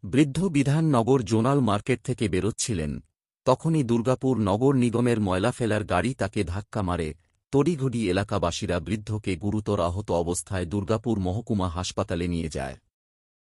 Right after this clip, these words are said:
বৃদ্ধের নাম গঙ্গাধর বেজ, সাতাশি, বিধাননগর অরভিল পার্কের বাসিন্দা। এদিকে এলাকাবাসীরা দুর্গাপুর নগর নিগমের ময়লা ফেলার বেশ কয়েকটি গাড়িকে আটকে বিক্ষোভ শুরু করে।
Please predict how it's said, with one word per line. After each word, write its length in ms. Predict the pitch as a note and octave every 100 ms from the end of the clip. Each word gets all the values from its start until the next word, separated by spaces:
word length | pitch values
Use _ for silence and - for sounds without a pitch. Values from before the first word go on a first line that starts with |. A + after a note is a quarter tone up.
| _ -
বৃদ্ধের 500 | F#2+ D3 C3 F3 D#3+
নাম 320 | B2+ C3 D3
গঙ্গাধর 580 | A2 A2+ A#2+ B2 B2+ G#2
বেজ, 400 | G2 G2+ G2+ - _ -
সাতাশি, 680 | - G#2+ C3 C3 G#2 C2 - _ -
বিধাননগর 800 | G#2 C3 C#3 D#3+ C3 G#2+ B2+ -
অরভিল 460 | G#2 A2 A2+ B2+
পার্কের 400 | - F#2 - G2
বাসিন্দা। 520 | D#2+ D#2 G2 C#2+ B1 - _ _ _ _ _ _ _ _ -
এদিকে 400 | C#3 D#3+ - E3
এলাকাবাসীরা 840 | - C#3 C#3+ C#3+ C3+ - C3+ A2+
দুর্গাপুর 560 | G#2 A2+ A2 A#2+ B2+ A2
নগর 360 | F#2 F#2+ B2
নিগমের 460 | A2+ G#2 A#2 A#2+ G#2+
ময়লা 300 | F#2+ F2 G2
ফেলার 340 | - G2+ G2+
বেশ 320 | E2 A#2 D#3 -
কয়েকটি 380 | A#2 A#2 -
গাড়িকে 440 | A2+ E2+ G2+ G#2 D2+
আটকে 340 | D#2+ - G2
বিক্ষোভ 400 | E2 A2 - G#2
শুরু 240 | - A2 G2
করে। 280 | D#2 B1+